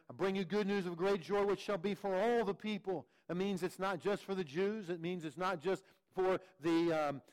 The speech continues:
uh, the high society people. It's for the common people. It's for the Gentiles as well. Jesus came to bring good news for all.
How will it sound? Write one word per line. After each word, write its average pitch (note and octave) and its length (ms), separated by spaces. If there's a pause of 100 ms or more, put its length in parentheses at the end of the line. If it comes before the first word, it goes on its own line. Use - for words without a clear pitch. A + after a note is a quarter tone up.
(160)
uh, D3 100
the C3 100
high F#3+ 300
society F#3 600
people. F#3+ 380
It's F3+ 140
for F#3 220 (160)
the E3 80
common F#3 460
people. C#3+ 320
It's D#3 140
for F3 200 (160)
the D#3 80
Gentiles F3 640
as C#3+ 120
well. E3+ 360 (180)
Jesus F#3+ 520
came F#3 600 (1200)
to D3 80
bring E3 300
good E3+ 260
news D#3 600 (400)
for B2+ 120
all. C#3 540